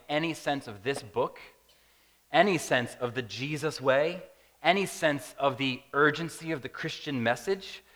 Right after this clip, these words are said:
or the importance of following Jesus, even if it puts you in an awkward position with friends or family or coworkers or whatever. You won't have any compulsion to do any of these things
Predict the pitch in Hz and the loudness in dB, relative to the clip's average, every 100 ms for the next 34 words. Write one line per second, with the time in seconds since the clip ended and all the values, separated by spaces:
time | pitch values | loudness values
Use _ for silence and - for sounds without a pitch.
0 | _ - 139 139 143 117 - 147 170 170 | _ -2 0 2 0 0 -4 0 0 0
1 | 165 - 151 160 160 143 156 175 - 208 | -6 4 6 6 2 -2 -2 -4 -4 -2
2 | 214 196 196 196 190 160 151 156 170 127 | 0 0 0 0 2 4 4 4 0 -6
3 | 123 143 95 85 _ _ _ - 117 - | -4 -4 -6 -12 _ _ _ -12 -12 4
4 | 156 143 120 113 147 143 131 110 104 - | 6 6 2 -2 0 2 0 -4 -4 0
5 | 139 113 101 95 107 127 117 90 - _ | 2 2 -4 -4 0 2 2 -2 -10 _
6 | _ _ _ _ _ 175 202 175 175 156 | _ _ _ _ _ 0 2 6 6 6
7 | 165 185 185 165 143 160 - 147 127 135 | 2 0 0 -4 0 -2 -2 -8 -6 -6
8 | 135 _ 147 170 131 92 85 _ 117 98 | -8 _ -2 0 0 -4 -10 _ -10 -8
9 | 90 - 82 87 | -16 -16 -18 -18